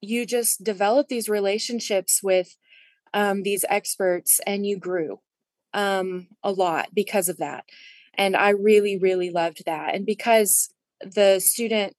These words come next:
population was a little bit smaller, your chances of being in shows was greater.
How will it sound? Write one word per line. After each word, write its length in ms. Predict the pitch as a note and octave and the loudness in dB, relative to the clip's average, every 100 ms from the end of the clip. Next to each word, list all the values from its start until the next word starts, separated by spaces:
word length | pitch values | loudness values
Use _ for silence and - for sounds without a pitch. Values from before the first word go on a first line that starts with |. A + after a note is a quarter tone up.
| _ | _
population 720 | - G3+ G3+ F#3+ F#3 F3+ G3+ F#3 | -8 -6 -4 -2 -2 -2 -6 -4
was 280 | E3+ - - | 0 0 0
a 80 | |
little 160 | G3+ G3 | -2 0
bit 180 | F3+ - | 0 0
smaller, 600 | - A3+ A3+ G3+ F#3 F3 _ - - _ G#3 | 0 0 0 0 0 -4 _ -20 -20 _ 0
your 160 | A#3 | 0
chances 500 | G#3 B3 A#3+ A#3+ G3+ | 2 -4 -4 -4 -4
of 100 | G3+ | -2
being 220 | G#3 G3 | -2 -2
in 120 | F3+ F3+ | -4 -6
shows 520 | - F#3 F#3 G#3 - | -2 0 0 0 -2
was 280 | F#3+ F3+ - | -2 -2 -4
greater. 500 | D#3+ E3 G3+ B3+ | -10 -8 -6 -6